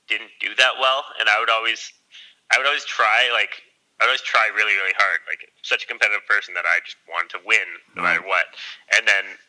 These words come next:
Speaker 1: there would be, like, people on the team that just didn't care. And I think at, at a certain,
Speaker 2: Yeah.
Speaker 1: at a certain point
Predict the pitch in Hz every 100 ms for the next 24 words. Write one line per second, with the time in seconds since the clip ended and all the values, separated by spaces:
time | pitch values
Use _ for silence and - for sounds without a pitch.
0 | _ - 120 110 - 110 107 98 - -
1 | - - - _ _ - 156 127 120 -
2 | - 151 120 113 120 - _ _ _ -
3 | 104 104 - 117 117 87 - - - -
4 | _ _ 110 104 98 95 98 110 127 135
5 | 151 - 123 127 123 - 120 123 95 92
6 | 85 117 120 147 135 120 123 135